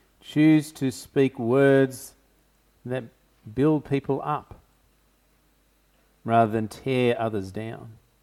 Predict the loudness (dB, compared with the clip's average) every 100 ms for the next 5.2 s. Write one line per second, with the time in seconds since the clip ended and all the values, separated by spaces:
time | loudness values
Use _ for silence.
0 | _ _ _ _ _ _ _ _ _ _
1 | _ _ _ _ _ -6 0 2 4 2
2 | 0 -6 _ _ -10 -2 0 0 -2 -10
3 | -20 -20 _ _ _ _ _ _ _ _
4 | _ 2 4 4 0 -6 -8 -10 -10 -10
5 | -14 -20